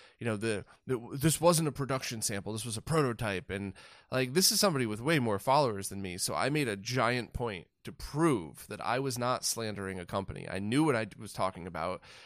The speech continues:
I did the diligence, the due diligence to make sure I wasn't accidentally slandering a company, and I did a whole post on it and everything else. And there's a, another time where somebody who I di-, I just thought was a, a rude commenter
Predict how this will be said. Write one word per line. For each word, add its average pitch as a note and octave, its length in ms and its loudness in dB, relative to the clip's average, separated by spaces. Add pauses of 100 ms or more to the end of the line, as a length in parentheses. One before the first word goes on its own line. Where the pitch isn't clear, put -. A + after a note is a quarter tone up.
(120)
I A2 120 -2
did C#3+ 320 -2
the C3 60 -6
diligence, B2+ 640 0
the - 120 -8
due C3 140 0
diligence B2+ 500 2
to - 80 -10
make A#2 200 -4
sure D3+ 360 2
I G#2+ 80 4
wasn't A2 340 -4
accidentally G#2 600 -4
slandering A2 480 -2
a E2+ 40 -6
company, E2+ 440 -6
and F#2 120 -4
I G2 60 -2
did G#2+ 160 -4
a G2+ 80 0
whole A#2+ 220 2
post B2+ 340 0
on G2+ 160 0
it G2 100 -4
and F2+ 80 -8
everything G2 360 -4
else. - 340 0 (520)
And A2 320 0 (100)
there's C3+ 320 4
a, B2+ 60 -2 (160)
another D3 320 6
time A#2+ 360 0
where A2 320 -2 (160)
somebody B2+ 420 -2
who A#2 80 2
I A2 100 6
di-, A#2+ 120 2
I A#2 80 0
just A#2 180 -4
thought A2 200 2
was G#2+ 140 -6
a, G2+ 220 -2
a G2 80 -4
rude A2 260 -6
commenter A2 600 -2